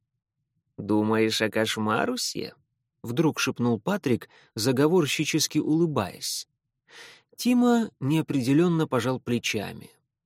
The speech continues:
«Вроде того», — ответил он,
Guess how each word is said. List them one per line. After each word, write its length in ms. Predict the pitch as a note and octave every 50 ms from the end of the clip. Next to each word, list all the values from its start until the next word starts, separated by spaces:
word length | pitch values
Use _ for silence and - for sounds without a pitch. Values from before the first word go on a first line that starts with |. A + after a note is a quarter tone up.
| _ _ -
«Вроде 400 | - E3+ A3 C4 C4+ A#3 G3 -
того», — 420 | - C3+ A#2+ G#2+ A#2+ C#3+ D#3+ E3 - _ _ _ _ _ _ _
ответил 540 | - A#2 A#2 - A2+ A2+ G#2+ - - A2 A2+
он, 200 | C#3 D#3 D3 C3